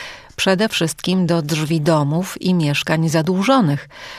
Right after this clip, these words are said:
ale i uniwersytetów, kancelarii komorniczych i organizacji pozarządowych, czy zwrócić się do rejestrów dłużników.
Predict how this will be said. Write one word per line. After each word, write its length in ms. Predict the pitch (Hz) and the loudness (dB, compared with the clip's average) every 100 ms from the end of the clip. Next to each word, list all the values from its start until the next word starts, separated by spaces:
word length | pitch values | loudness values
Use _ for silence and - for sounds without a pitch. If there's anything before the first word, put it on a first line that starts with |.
| - - - | -20 -8 -2
ale 240 | 294 339 | 2 2
i 60 | 277 | 2
uniwersytetów, 960 | 214 185 160 151 165 147 165 254 254 | 2 2 2 0 -2 -2 -2 -2 -2
kancelarii 580 | - 175 160 151 147 175 | -2 0 0 0 0 0
komorniczych 800 | 190 180 180 190 190 202 190 - | 0 2 2 0 0 -2 -4 -4
i 160 | 196 - | -4 0
organizacji 800 | 196 185 185 190 180 208 - 151 | 0 2 2 4 4 2 -2 -2
pozarządowych, 840 | 190 175 165 175 165 233 165 160 | 0 2 2 2 2 2 0 -2
czy 220 | - 277 233 | 2 2 2
zwrócić 440 | 160 156 190 190 | 0 0 -2 -2
się 160 | - 170 | 0 0
do 120 | 165 | 0
rejestrów 680 | 165 139 139 - 151 - - | 0 -2 -4 -6 -8 -8 -4
dłużników. 800 | 175 185 147 143 - 147 - | -2 0 0 -2 -4 -10 -14